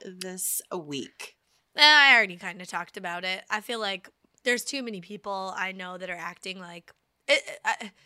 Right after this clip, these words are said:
Speaker 2: it's just like, how did I get on the fucking pandemic timeline and no one else did? You know what I mean? It's
Speaker 1: Yeah,
Speaker 2: like,
Speaker 1: yeah. I, I
Speaker 2: uh, why am I
Speaker 1: definitely
Speaker 2: in this alternate reality?
Speaker 1: I definitely feel like I'm living in an alternate reality sometimes.
Speaker 2: Yeah.
Speaker 1: So it's weird.
Speaker 2: I was,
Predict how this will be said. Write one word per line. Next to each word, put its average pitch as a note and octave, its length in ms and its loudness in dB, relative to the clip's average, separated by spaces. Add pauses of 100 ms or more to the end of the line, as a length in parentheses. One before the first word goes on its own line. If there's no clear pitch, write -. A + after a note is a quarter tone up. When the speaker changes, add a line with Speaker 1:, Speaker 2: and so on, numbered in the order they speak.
(300)
Speaker 2:
it's D4+ 100 4
just F4 160 4
like, D#4+ 220 6
how C#4+ 260 6
did F#4 220 0
I G#3+ 200 6
get A3 220 -2
on G#3 240 -4
the G3+ 180 -6
fucking G#3+ 420 -4
pandemic G#3 520 -2
timeline F#3 500 -6
and F#3+ 140 -10
no G3 140 -6
one F#3+ 160 -10
else F3+ 260 -10
did? E3+ 260 -12
You G3 120 -12
know G3+ 180 -8
what G3+ 140 -10
I G3 40 -8
mean? G#3 340 -4
It's G3+ 60 -2
Speaker 1:
Yeah, E3+ 480 10
Speaker 2:
like, - 140 -20
Speaker 1:
yeah. D#3 420 6
I, F#3 320 6
I G3 120 8
Speaker 2:
uh, A#3 100 4
why G#3 140 12
am D4 160 8
I - 20 8
Speaker 1:
definitely C4+ 200 6
Speaker 2:
in G#3+ 60 0
this G3 160 -6
alternate F#3 420 -8
reality? E3+ 440 -14
Speaker 1:
I F#3+ 140 10
definitely F3+ 500 4
feel D#3 180 0
like C#3 200 4
I'm C3+ 120 0
living C3+ 280 -6
in C#3 100 -8
an C3+ 260 -10
alternate C#3 460 -6
reality - 500 -8
sometimes. D3 640 -8
Speaker 2:
Yeah. F#3+ 360 6
Speaker 1:
So D3+ 40 -10 (140)
it's - 200 -10
weird. C3+ 200 4
Speaker 2:
I C4+ 80 10
was, A#3+ 180 -2